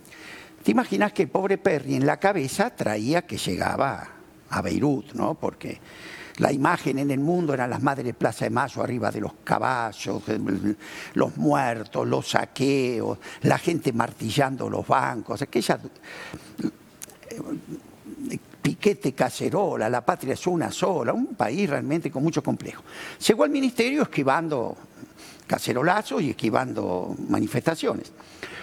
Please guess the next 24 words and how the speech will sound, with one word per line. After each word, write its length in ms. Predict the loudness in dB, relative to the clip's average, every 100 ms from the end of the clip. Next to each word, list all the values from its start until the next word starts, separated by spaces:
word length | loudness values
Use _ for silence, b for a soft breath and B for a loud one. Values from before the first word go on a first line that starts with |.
| 0
Cuando 280 | 2 2 0
llega 300 | 2 2 0
yo 140 | 0
le 140 | 0
digo 220 | 2 4 4
algo, 260 | 2 -2
me, 160 | -2 2
me 100 | 2
hice 160 | 4
muy 220 | 4 4 4
amigo 420 | 4 4 2 0
de 120 | 0
él 80 | 0
con 180 | 0 0
el 100 | 2
tiempo. 440 | 0 0 -4 -8 B B B B B -16 -16 -2
Y 60 | 2
esto 160 | 2 2
tiene 220 | 2 4
que 100 | 2
ver 140 | 2
con 160 | 2 2
ahora, 320 | 2 -2
¿eh? 60 | -4